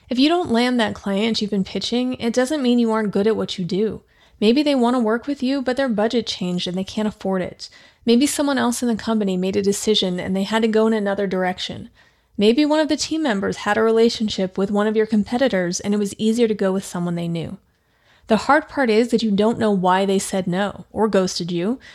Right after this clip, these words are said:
and you probably never will. So you can drive yourself crazy wondering why and assuming you did something wrong, or you can accept that it wasn't meant to be and assume it had nothing to do with you. If you can't know the truth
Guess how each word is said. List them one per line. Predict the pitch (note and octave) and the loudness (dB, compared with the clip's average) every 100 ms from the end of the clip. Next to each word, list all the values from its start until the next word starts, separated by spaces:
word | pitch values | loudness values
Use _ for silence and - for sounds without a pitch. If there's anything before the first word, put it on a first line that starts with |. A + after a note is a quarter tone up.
| - | -2
and | A3 A#3 | 4 4
you | |
probably | A#3+ - C#4+ F#4+ F4+ | 2 0 0 0 -2
never | D4+ A3+ A#3 F#3+ | 0 0 0 -2
will. | G3+ G#3 - - _ _ _ _ | -2 -4 -8 -16 _ _ _ _
So | - D#4+ B3+ | 0 4 6
you | A3 A#3+ | 4 2
can | B3 | 2
drive | A3+ A3+ C4+ | 4 4 4
yourself | C#4+ - - | 2 0 -2
crazy | - - B3+ A#3 G#3 | -4 -2 2 4 4
wondering | G3 F#3+ G3 A3 G3+ | 2 2 2 2 0
why | F3+ E3+ E3 A3 - - | 0 -2 -4 -8 -10 -12
and | - G3 | 2 2
assuming | G3 - B3+ C#4+ C4 | 2 0 2 2 2
you | G#3+ | 2
did | G3 A3 | 2 2
something | - A#3 G3 F3 | 2 0 0 -4
wrong, | F3+ C4 G3 F#3+ A#3+ _ _ _ - | -4 -2 -4 -6 -8 _ _ _ -2
or | D#4 D4 A#3 | 2 4 4
you | A#3 A3 | 4 2
can | A3 | 0
accept | A3+ - B3+ C4 | -2 2 0 2
that | D4 | -2
it | D4 | 0
wasn't | G#3 G3+ A#3+ | 0 0 2
meant | A3+ A#3 | 2 0
to | B3 | 0
be | G3+ F3+ F3+ A3 - | -2 0 -2 -6 -4
and | A3 | 0
assume | A#3 - D4 D4+ B3+ | 0 0 -2 -2 -2
it | G#3 | -4
had | - C#4 | -4 -2
nothing | B3 B3+ B3+ C4+ | 0 0 -2 -2
to | C4 | 0
do | B3 | -2
with | D4 B3 | -2 -4
you. | D#3 - - _ _ _ _ _ | -6 -10 -14 _ _ _ _ _
If | A3+ | 0
you | A#3+ | 2
can't | B3 - E4+ D#4+ | 0 0 0 2
know | G3+ G3 G3+ B3+ | 4 6 6 4
the | C4+ | 2
truth | B3 - G#3+ G3 - | 0 0 2 0 -4